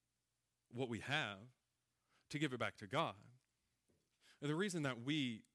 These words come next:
wanna do that as Christians is because we believe that God has the rightful ownership of everything. Everything in the world belongs to God's, and for a while on earth that he has made us stewards of that.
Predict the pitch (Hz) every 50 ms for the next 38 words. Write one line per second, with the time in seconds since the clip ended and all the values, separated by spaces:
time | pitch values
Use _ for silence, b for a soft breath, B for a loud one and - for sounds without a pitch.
0 | _ _ 127 139 139 120 104 98 135 170 190 170 127 113 107 101 - - - 160
1 | 170 165 - - 127 120 110 120 120 120 127 135 - - 127 101 113 151 - -
2 | 143 156 165 127 117 101 110 107 117 127 160 165 143 123 127 120 101 - 107 101
3 | 113 135 143 - - 123 95 123 143 147 135 - - 120 - 107 90 87 - -
4 | 117 131 123 110 107 98 85 85 87 82 87 - _ b b b b b b b
5 | 139 160 175 180 175 170 143 131 117 107 110 127 143 147 135 120 104 101 113 107
6 | 110 120 135 139 135 131 123 113 - - - 107 101 104 120 117 117 110 110 104
7 | 104 117 110 - - 151 156 147 139 139 139 160 185 180 165 156 151 147 B B
8 | B B B B 139 139 139 151 180 170 135 - 143 123 113 135 196 185 160 143
9 | 123 131 139 147 160 156 151 - - - - - 175 190 165 147 131 104 104 98
10 | 87 98 101 98 92 90